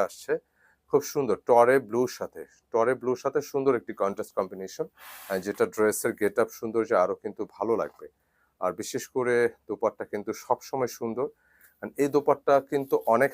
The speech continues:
হালকা, মানে সাধারণত, আহ, কটনের যে দোপাট্টাগুলো হয় এটা কিন্তু একটু তুলনামূলক ভারী হয়, পিওর তো পিওরই, but এইটা হচ্ছে একটু মুসলিম ধাঁচের, এটা ভিন্ন ধাঁচের ফ্যাব্রিক। এটা কটন না, এটা জর্জেট না, এটা আলাদা টাইপের ফ্যাব্রিক, এটা মুসলিম টাইপের একটি সফট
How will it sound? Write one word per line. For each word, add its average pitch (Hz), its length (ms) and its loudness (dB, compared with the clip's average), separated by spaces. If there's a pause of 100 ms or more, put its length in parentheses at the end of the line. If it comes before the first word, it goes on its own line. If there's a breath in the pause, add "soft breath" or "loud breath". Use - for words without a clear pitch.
হালকা, - 340 -2 (320)
মানে 107 180 -2 (400)
সাধারণত, 117 460 -4 (720)
আহ, 95 100 -8 (100)
কটনের 160 380 4
যে 175 140 4
দোপাট্টাগুলো 110 640 2
হয় 135 220 6
এটা 113 160 -2
কিন্তু 120 240 -6
একটু - 280 -12
তুলনামূলক 127 480 0 (100)
ভারী 113 220 4
হয়, 113 180 2
পিওর 110 300 0
তো - 40 -4 (100)
পিওরই, 101 340 -4
but 101 100 2 (220)
এইটা 117 200 -4
হচ্ছে 127 260 -4
একটু 131 120 -6 (120)
মুসলিম - 320 -8
ধাঁচের, 113 220 -4
এটা 113 100 -2 (120)
ভিন্ন 113 180 -4 (140)
ধাঁচের 98 340 0
ফ্যাব্রিক। 92 320 -4 (520 soft breath)
এটা 110 140 0 (120)
কটন 113 360 4
না, 131 120 0
এটা 113 100 -4 (100)
জর্জেট 85 320 -4
না, - 100 -14
এটা 90 180 -12
আলাদা 101 300 0
টাইপের 104 260 -6
ফ্যাব্রিক, 101 280 -6 (360)
এটা 104 100 -6 (120)
মুসলিম 120 340 -4
টাইপের 113 280 -2
একটি - 160 -14 (440)
সফট 101 240 -4